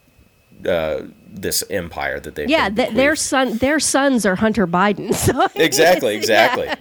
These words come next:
Speaker 1: exactly. So
Speaker 2: Yeah.
Speaker 1: I think we're under new management. I think that this is, um, you know, just the way that they've handled all of this. It's just like, none of this makes any sense if they're trying to be popular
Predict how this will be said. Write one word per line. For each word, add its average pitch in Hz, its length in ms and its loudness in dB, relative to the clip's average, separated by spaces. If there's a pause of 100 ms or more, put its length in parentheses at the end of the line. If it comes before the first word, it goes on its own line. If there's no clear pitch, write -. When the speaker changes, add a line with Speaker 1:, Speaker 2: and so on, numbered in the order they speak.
(100)
Speaker 1:
exactly. 120 540 2
So 120 420 2 (240)
Speaker 2:
Yeah. 214 200 0
Speaker 1:
I 160 120 4
think 135 200 -2
we're 127 140 2
under 120 200 0
new 107 140 -2
management. 110 600 0 (160)
I 104 160 2
think 110 320 -4
that 104 260 -8 (100)
this - 180 -4
is, 90 600 -4 (400)
um, 80 800 -4 (1500)
you 143 80 -2
know, 120 100 2
just 147 280 0
the 120 80 0
way 104 200 2
that 92 140 -4
they've 85 180 -4
handled 87 440 -2
all 80 220 0
of 78 60 -4
this. 78 300 -4
It's - 280 -4
just 92 200 -4
like, 95 120 -4
none 123 200 0
of 123 80 -4
this 104 180 -4
makes 95 240 -2
any 98 160 -2
sense 87 460 0
if 87 100 -8
they're 87 140 -6
trying 82 260 -4
to 78 60 -8
be 76 120 -12
popular 78 720 -4